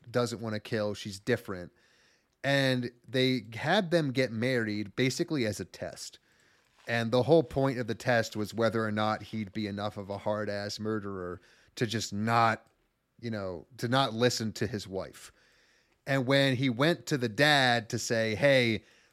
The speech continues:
I feel like I, I'm gonna be doing right by your daughter if we just leave this place," he's like, "Yeah, okay, sure."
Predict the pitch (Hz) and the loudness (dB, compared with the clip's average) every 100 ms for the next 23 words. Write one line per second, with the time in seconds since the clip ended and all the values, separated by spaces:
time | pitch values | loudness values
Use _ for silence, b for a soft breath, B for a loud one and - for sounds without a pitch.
0 | b - 127 123 156 160 160 151 143 - | b -4 -2 0 4 6 8 8 6 0
1 | - _ _ 123 123 123 123 123 117 127 | -14 _ _ 0 0 0 0 -2 2 0
2 | 117 120 101 127 123 110 123 113 117 113 | 2 0 0 0 2 2 2 2 0 0
3 | 104 107 120 123 117 113 107 101 104 107 | 2 2 2 0 -2 -2 -4 -6 -4 -2
4 | 120 123 165 - 175 180 190 - 165 180 | -2 -2 -4 -4 -2 0 -2 -4 2 2
5 | 160 214 247 165 220 180 160 - 233 165 | 2 2 4 2 0 -2 -2 -2 -2 -4